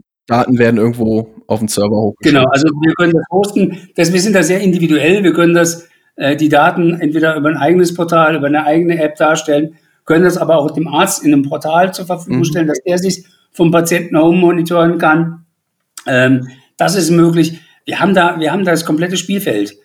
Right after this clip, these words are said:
Speaker 2: wo wir, wo wir liefern können und, und können eben auch, so wie du bei dem Beispiel, wie du sagst, dass der Angehörige,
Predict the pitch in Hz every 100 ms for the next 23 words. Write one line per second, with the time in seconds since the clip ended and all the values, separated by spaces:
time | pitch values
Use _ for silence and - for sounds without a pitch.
0 | _ _ _ 151 139 143 143 143 147 139
1 | 139 156 190 151 123 123 120 120 - _
2 | _ - 131 131 131 131 147 135 139 160
3 | 175 160 160 180 139 160 151 175 156 147
4 | 147 147 135 143 127 127 165 - 170 170
5 | 170 160 151 143 165 170 - - _ -
6 | 143 156 147 135 170 165 165 165 165 165
7 | 165